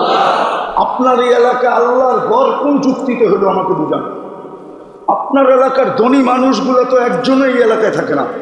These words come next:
সব উত্তরায় থাকে,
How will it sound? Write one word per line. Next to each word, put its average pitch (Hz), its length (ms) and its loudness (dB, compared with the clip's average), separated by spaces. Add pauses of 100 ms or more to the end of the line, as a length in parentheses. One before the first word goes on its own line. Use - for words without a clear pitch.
(1400)
সব 214 460 0
উত্তরায় 226 580 2
থাকে, 156 220 -2